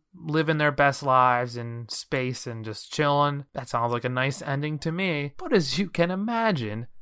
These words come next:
that is not the case. With two more movies that follow this, the recent ones are considered prequels, it's probably not gonna be a happily ever after. But what happens after Aliens? Let me tell you,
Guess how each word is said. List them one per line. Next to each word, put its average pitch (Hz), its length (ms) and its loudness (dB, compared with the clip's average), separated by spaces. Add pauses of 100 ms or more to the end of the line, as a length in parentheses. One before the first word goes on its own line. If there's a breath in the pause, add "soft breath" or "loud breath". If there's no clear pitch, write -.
(280)
that 180 140 2
is 175 200 4
not 180 400 6
the 170 100 0
case. 123 440 -2
With 143 200 -2
two 208 200 0
more 196 220 6
movies 165 240 2
that 139 160 -2
follow 135 320 6
this, 113 400 -4 (380)
the 139 100 0
recent 156 340 4
ones 147 240 2
are 131 340 6 (100)
considered 135 480 0
prequels, 139 640 2 (640)
it's - 220 -12
probably 151 400 8
not 131 180 6
gonna 127 140 -6
be 117 160 -2
a 110 60 -2
happily 113 420 0
ever 107 180 -4
after. - 460 -10 (440)
But 160 160 4
what 220 140 4
happens 180 540 -2
after 156 340 2
Aliens? 117 600 -8 (540)
Let 262 140 -4
me 247 120 -2
tell 147 260 4
you, 117 320 -4